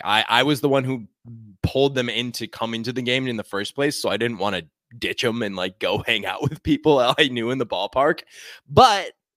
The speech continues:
I did say, "Okay, it's the ninth inning. Let me just drop by and see everybody's bright, shining faces in the one oh eight." And I did so.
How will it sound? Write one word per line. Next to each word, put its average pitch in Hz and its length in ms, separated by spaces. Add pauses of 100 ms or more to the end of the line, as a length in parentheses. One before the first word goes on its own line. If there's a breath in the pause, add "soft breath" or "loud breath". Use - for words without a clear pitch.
(460)
I 127 140
did 156 320
say, 143 400
"Okay, 117 460
it's - 160
the 131 100
ninth 127 320
inning. 113 240
Let 120 140
me 156 60
just 180 200
drop 127 320
by 113 180
and 101 160
see - 180
everybody's 101 360
bright, 95 300
shining 87 320
faces 73 400
in 82 80
the 76 60
one 76 160
oh 71 140
eight." 58 140 (420 soft breath)
And 107 680 (680)
I 82 100
did 98 200
so. 127 380